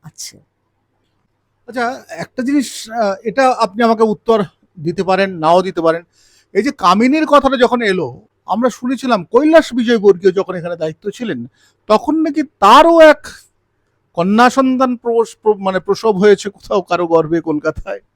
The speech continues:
Speaker 1: আমারও শোনা, কিন্তু এটার কোনো প্রমাণ আমার কাছে নেই, তাই আমি বলতে পারবো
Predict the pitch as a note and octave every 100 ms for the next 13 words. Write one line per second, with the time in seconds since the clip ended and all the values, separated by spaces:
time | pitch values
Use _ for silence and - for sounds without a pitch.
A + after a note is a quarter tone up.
0 | _ _ _ _ - A#3+ C#4 E4 D#4+ -
1 | G#3+ F#3+ F3 G#3+ G#3+ G#3+ A#3 A#3 A#3+ A#3+
2 | G3+ F#3 F3+ E3+ E3 D#3 F#3 - G3+ B3
3 | D4 G#3 F3+ F3+ D#3+ C#3 D#3 D3+ E3